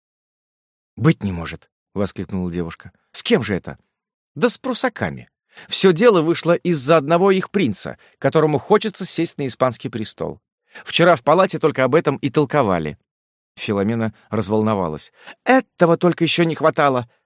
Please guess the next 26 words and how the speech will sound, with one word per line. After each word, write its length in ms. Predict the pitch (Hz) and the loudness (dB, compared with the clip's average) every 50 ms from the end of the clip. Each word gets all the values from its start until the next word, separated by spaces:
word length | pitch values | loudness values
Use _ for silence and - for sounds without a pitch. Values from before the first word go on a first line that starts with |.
| _ - | _ -2
Довольно 440 | 123 185 214 247 269 285 294 277 269 | 0 2 6 6 6 6 6 2 0
уж, 100 | 247 - | 0 2
кажется, 460 | - 220 180 160 160 - - 110 - - - - - | 2 2 2 2 2 -2 -2 -4 -4 -6 -18 -8 -2
нас 240 | 143 175 175 - - | 2 2 2 4 4
мучили 340 | 208 196 - - 180 180 | 2 2 2 2 2 4
выборами, 500 | 190 190 202 170 135 131 120 110 104 90 _ _ _ - | 4 6 6 4 4 4 2 2 -2 -4 _ _ _ 0
плебисцитом 680 | - 202 180 180 165 - - - 262 - 220 185 - - - | 2 2 4 4 2 2 0 -2 0 2 2 0 0 -2 0
и 100 | - 208 | 2 4
уличными 480 | 226 226 233 220 196 - - 208 214 226 | 6 6 6 4 4 2 2 4 4 4
бунтами 420 | 190 185 240 202 151 143 135 139 | 6 6 6 6 4 4 0 0
в 60 | 120 | 0
Париже. 440 | - 165 160 151 123 98 80 82 - _ _ _ _ _ _ _ _ _ | 0 0 0 0 0 -4 -4 -8 -12 _ _ _ _ _ _ _ _ _
А 120 | - 147 | 0 2
если 300 | 175 233 240 - - 180 | 4 4 4 4 2 2
будут 260 | 196 185 196 196 175 139 | 2 4 4 2 2 4
драться, 440 | 135 165 180 170 - - 170 147 - - - - | 6 6 6 6 4 0 -2 -2 -4 -6 -14 -4
ведь, 240 | - 156 - - | -4 -4 -2 -2
э, 160 | - 165 165 165 | -4 -4 -4 -4
всех 320 | 156 - - 330 320 - | -2 0 2 2 2 2
мужчин 300 | 233 202 - - 139 120 | 2 0 2 2 -2 -2
заберут». 420 | 104 131 123 127 113 95 82 _ _ _ _ _ _ _ _ _ _ _ _ _ | 0 0 0 0 0 0 -2 _ _ _ _ _ _ _ _ _ _ _ _ _
«Не 200 | - 202 226 233 | -6 -4 0 2
беспокойтесь, 800 | 214 180 165 - 160 151 - 175 165 127 110 - 80 - - - | 2 2 2 2 2 2 4 6 6 6 4 2 -8 -8 -8 -4
нас 200 | - 120 110 - | -2 -2 -2 0
не 100 | - 117 | -2 -4
тронут. 400 | 101 - 131 127 92 - - _ | -2 0 0 0 0 -2 -10 _